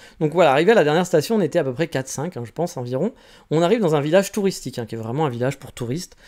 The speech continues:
qui est encastré entre les montagnes. C'est très joli et totalement champêtre, hein. Bon, c'est pas non plus le village tout délabré, hein. Il y a quand même une grande rue commerçante, un peu neuve, avec plein de commerces pour touristes,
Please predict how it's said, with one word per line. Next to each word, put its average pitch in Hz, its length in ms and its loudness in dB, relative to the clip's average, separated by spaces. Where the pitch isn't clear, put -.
qui - 100 -4
est - 80 -4
encastré 180 580 2
entre 208 260 0
les 180 100 6
montagnes. 151 480 0
C'est - 300 -8
très - 340 2
joli 202 320 2
et 143 80 -2
totalement 190 420 2
champêtre, 135 460 0
hein. - 60 -16
Bon, 135 120 -4
c'est - 80 -20
pas 135 120 2
non 147 100 2
plus 175 140 0
le 156 60 -2
village 143 520 4
tout 165 120 -6
délabré, 151 460 2
hein. 180 120 2
Il 117 80 -4
y - 20 -2
a 110 80 -4
quand 123 100 -4
même 135 140 -2
une 127 140 -4
grande 143 280 -2
rue 143 140 -2
commerçante, 147 640 -2
un 113 120 -6
peu 127 120 -4
neuve, 151 320 0
avec 113 200 -6
plein 135 120 -6
de 131 80 -6
commerces 135 360 -4
pour - 160 -20
touristes, 160 480 -4